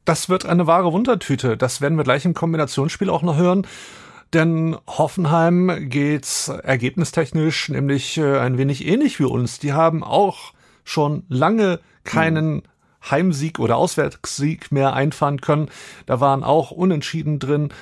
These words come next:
Speaker 1: da waren auch verlorene Spiele drin. Und die sind richtig gallig und wollen natürlich, dass es weiter aufwärts geht. Und sie wollen auch unbedingt mal wieder drei Punkte mit nach Hause nehmen.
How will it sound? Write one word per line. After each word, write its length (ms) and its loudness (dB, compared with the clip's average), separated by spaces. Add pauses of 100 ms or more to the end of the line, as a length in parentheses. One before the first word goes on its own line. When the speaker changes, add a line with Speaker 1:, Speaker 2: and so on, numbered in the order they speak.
(160)
Speaker 1:
da 160 0
waren 200 2
auch 400 -2
verlorene 500 0
Spiele 340 -2
drin. 260 0 (400)
Und 600 -2
die 100 -2
sind 500 0 (240)
richtig 540 0
gallig 420 2
und 400 -4 (100)
wollen 440 2
natürlich, 760 -4 (160)
dass 220 -4
es 300 -8 (420)
weiter 460 -2
aufwärts 480 0
geht. 240 0
Und 260 -4 (100)
sie 260 -2
wollen 220 2
auch 200 0
unbedingt 500 0
mal 160 -2
wieder 300 2
drei 160 0
Punkte 340 -4
mit 160 -4
nach 120 -2
Hause 280 -2
nehmen. 300 -2